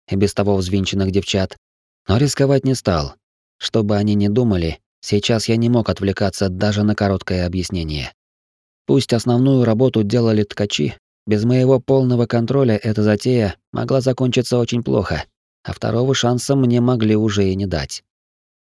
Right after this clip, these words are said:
Финальным штрихом стали мои очки искусства, которые я влил в ящерку, закрепляя исцеление глаза. «А сейчас я хочу, чтобы вы все ненадолго вышли из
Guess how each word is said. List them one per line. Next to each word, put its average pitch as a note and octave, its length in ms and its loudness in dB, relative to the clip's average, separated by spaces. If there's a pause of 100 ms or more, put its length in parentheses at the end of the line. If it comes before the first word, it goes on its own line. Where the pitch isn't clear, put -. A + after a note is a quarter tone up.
(200)
Финальным A#2 440 2
штрихом A#2 540 0 (180)
стали A#2+ 320 0
мои A2+ 400 2
очки - 360 -2
искусства, - 600 -6 (300)
которые F#2 500 0
я F#2+ 160 2
влил F#2+ 220 0
в - 20 -2
ящерку, G2 600 0 (160)
закрепляя G#2 640 0
исцеление F2 680 -4
глаза. E2 440 -6 (800)
«А F2+ 160 2
сейчас B2 580 0 (200)
я F#2+ 160 2
хочу, B2+ 340 4
чтобы B2+ 400 4
вы B2+ 160 4
все C#3 240 0
ненадолго B2+ 640 2
вышли A#2 340 2
из A2+ 340 0